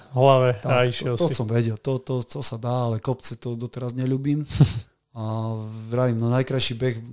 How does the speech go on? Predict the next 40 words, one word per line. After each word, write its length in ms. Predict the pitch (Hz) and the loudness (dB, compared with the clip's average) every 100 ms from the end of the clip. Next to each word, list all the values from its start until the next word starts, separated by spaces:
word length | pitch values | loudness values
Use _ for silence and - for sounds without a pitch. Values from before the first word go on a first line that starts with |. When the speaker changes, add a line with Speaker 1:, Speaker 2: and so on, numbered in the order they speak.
| 135 | -12
Speaker 2:
zase 240 | 127 127 110 | -6 -4 0
v 40 | |
rodnom 260 | 120 131 120 | 0 0 2
Martine 480 | 123 - 127 139 147 | 0 0 0 0 -2
a, 180 | - 127 | -8 -12
a 100 | 175 | -12
paradoxne 520 | 127 135 139 135 - 127 | -2 2 4 4 4 4
rok 160 | 135 | 2
predtým 240 | - 131 139 | 2 -2 -2
som 140 | 120 | -2
sa 160 | 123 117 | -2 -2
vytrápil 480 | 117 - 123 - 131 | -4 -4 -4 -2 -2
v 80 | |
Martine, 420 | 127 123 - 139 147 | 0 -2 -4 -4 -4
skoro 240 | 135 131 117 | -4 -4 -4
som 160 | 113 | -2
nedokončil, 480 | 117 120 117 120 110 | -2 -2 -2 -2 -4
to 100 | - | -6
bol 120 | 117 | -8
prvý 200 | 127 127 | -2 -2
beh 140 | 117 117 | 0 -2
asi, 220 | 113 120 | -2 -6
čo 80 | - | -8
som 80 | 113 | -10
skoro 300 | - 127 120 | -8 -8 -6
nedobehol. 560 | 117 117 123 131 147 - _ _ _ _ _ _ | -6 -4 -2 -2 -4 -12 _ _ _ _ _ _
To 80 | 120 | -6
bola 140 | 117 | -4
taká 220 | 113 113 120 | -2 -4 -4
situácia, 720 | 120 123 123 120 - 120 117 | -6 -4 -4 -2 -4 -4 -2
že 320 | 113 113 113 | -2 -4 -4
bolo 240 | 113 117 | -4 -4
strašne 480 | 110 - 123 127 147 | -4 -4 -4 -2 0
horúco, 400 | 123 123 120 - 117 | 2 2 2 0 -2
bol 200 | 117 117 117 117 | -2 -2 -4 -4
päťkilometrový 800 | 131 120 - 131 127 127 139 127 | -6 -6 0 2 2 2 0 4
okruh 380 | 127 123 151 135 | 2 2 0 2
a 80 | 127 | 2
jedna 160 | 131 123 | 0 -2
občerstvovačka. 800 | 120 123 - 127 123 113 - | -4 -8 -10 -10 -10 -10 -14